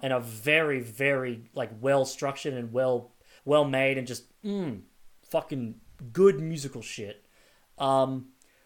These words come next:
visually, the movie's one of the best looking, like, Disney C G animated movies they've come out with. And I think all of the recent ones, they've been good. Even if I don't like the movie,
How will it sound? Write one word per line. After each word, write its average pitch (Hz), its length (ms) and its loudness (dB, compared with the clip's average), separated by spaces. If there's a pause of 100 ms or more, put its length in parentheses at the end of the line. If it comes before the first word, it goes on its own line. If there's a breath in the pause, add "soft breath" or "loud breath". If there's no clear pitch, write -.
visually, 180 720 2
the 139 120 0
movie's 156 640 -4
one 120 440 0
of 135 120 -2
the 143 60 0
best 131 280 0
looking, 123 460 -4
like, 113 340 -8
Disney 127 360 -4
C 123 260 -6
G 120 200 -10
animated 113 360 -8
movies 110 260 -10
they've 104 160 -8
come 120 120 -10
out 110 140 -12
with. 95 120 -16 (380 soft breath)
And 160 100 -4
I - 60 0
think 392 180 0
all 190 180 6
of 202 60 4
the 160 80 -2
recent 135 460 -4
ones, 135 140 -2
they've 123 140 -2
been 120 120 -2
good. 127 200 0
Even 185 200 -4
if 240 60 -2
I - 20 -2
don't 190 140 -4
like 123 400 -4
the 135 100 -2
movie, 117 580 -4